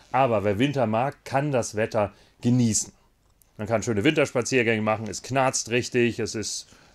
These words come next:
glatt, man kann ein bisschen rumglitschen, man kann teilweise Schlittschuh laufen und es kann auch mal lustig sein,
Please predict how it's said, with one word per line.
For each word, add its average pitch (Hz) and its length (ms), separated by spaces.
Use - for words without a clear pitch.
glatt, 135 460
man 107 140
kann 110 180
ein - 20
bisschen 104 260
rumglitschen, 131 720
man 107 160
kann 104 240
teilweise 104 440
Schlittschuh 151 400
laufen 110 440
und 113 160
es 107 100
kann 139 180
auch 113 140
mal 110 160
lustig 120 480
sein, 101 300